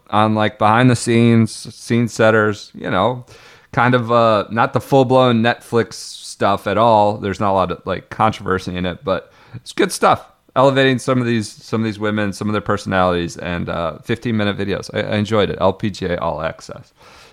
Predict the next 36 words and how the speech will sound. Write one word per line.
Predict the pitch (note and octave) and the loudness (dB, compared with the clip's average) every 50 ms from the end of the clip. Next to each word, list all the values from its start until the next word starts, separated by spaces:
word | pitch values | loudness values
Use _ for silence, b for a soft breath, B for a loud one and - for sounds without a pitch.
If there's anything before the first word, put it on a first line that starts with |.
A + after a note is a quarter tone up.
| b b | b b
Um, | C3 C3+ C#3+ C#3 B2 A2+ F#2+ D#2 - _ _ _ _ _ _ _ _ _ _ _ _ _ | 2 4 4 4 4 2 -2 -4 -8 _ _ _ _ _ _ _ _ _ _ _ _ _
all | C3+ | 2
right, | D3+ D3+ - | 2 2 2
continuing | - D3 C3 - F#3 F#3+ F#3+ F#3 F#3 F3+ | 0 -2 0 2 2 4 6 4 6 6
on | F3+ F3+ E3+ A#2+ F#2+ | 4 4 4 2 2
with | G#2+ A#2 A#2 | 0 0 2
our | D3 B2 | 2 2
schedule | A#2 - - D3+ D3 C#3 D3 C#3 | 2 2 2 2 4 4 2 -2
for | C3+ - C#3+ | -2 0 -2
the | C#3+ | 0
week. | C#3+ C#3 G#2 - - b b b b b b b b | 2 0 0 -2 -6 b b b b b b b b
The | - D#3 | 0 0
D | - - - A#3 B3+ | 0 2 2 2 2
P | - - - B3 B3 B3 A#3 F#3 | 2 0 0 2 2 2 2 0
World | C3 C3+ F3+ G3+ A3 A3 G3 - | 0 2 4 4 4 4 2 0
Tour. | - - G#3 G#3+ A3 G3+ C#3+ F#2+ - - - _ _ b b b b b b b b | -6 -2 2 2 4 4 4 2 0 -2 -12 _ _ b b b b b b b b
Now, | C3+ C#3 D3 D3+ D3 C#3+ C3+ - - - _ _ _ _ _ _ _ | 0 2 4 4 4 4 2 2 -4 -18 _ _ _ _ _ _ _
I | - C3 | 0 2
was | D#3 D#3 C3+ | 2 2 0
given, | - F3 F#3+ G#3 A3+ A#3 A#3 A3 G#3 - - - D2 | 0 0 2 4 4 2 2 2 -2 -4 -10 -14 -4
uh, | - C#3 C#3+ C#3 B2+ - | 0 2 4 4 2 0
some | - - C#3 B2+ | 0 -4 -4 -2
pronunciation | - D#3 E3 F#3 E3+ - D#3+ D#3+ D#3 D3 - - C#3 B2+ | 2 2 2 2 2 2 4 4 4 4 2 2 0 2
guides, | A2+ B2 A2 G#2+ G#2+ G#2 G2+ G2 G#2+ - - _ _ _ _ _ _ _ | 4 4 4 4 4 4 2 0 -2 -12 -20 _ _ _ _ _ _ _
uh, | G#2+ G#2 F#2+ G2 | -2 -2 -2 -2
for | F#2+ - - A#2+ A2+ | -4 0 0 0 2
this | A#2 B2 A#2+ - - - - | 4 2 2 0 -4 -10 -12
championship | - - C3+ B2 A#2+ A#2 A#2+ A2 G2+ - - G#2+ F#2+ F#2+ - - | -2 0 2 2 2 2 2 0 0 0 0 0 0 0 0 0
by | G#2+ G#2 G#2 G2+ G#2 - | 2 2 4 4 2 2
a | - G#2+ G#2 G2+ G2 G2 - - | 2 2 4 4 4 2 2 2
European | A2+ A#2+ A2 - - C3 B2 A#2 | 2 2 2 0 0 -2 -2 -2
Tour | - - A#2 A2+ G2+ | -2 -2 -2 -2 -2
friend | - - A2 G#2 | 0 -2 -2 -2
of | G#2 | -2
the | G2 F#2 | -4 -8
program. | - - A2 A2+ A#2 A2 A#2 A#2 A#2 A2 | -2 0 2 2 2 2 0 0 0 -2